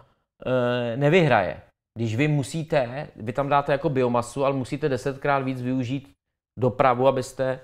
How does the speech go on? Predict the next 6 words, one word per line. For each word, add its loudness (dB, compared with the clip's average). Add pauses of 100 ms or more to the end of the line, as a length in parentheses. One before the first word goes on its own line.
někam -4
tu -4
biomasu, -4 (440)
eh, 2
dopravili. 2 (380)
Takže 4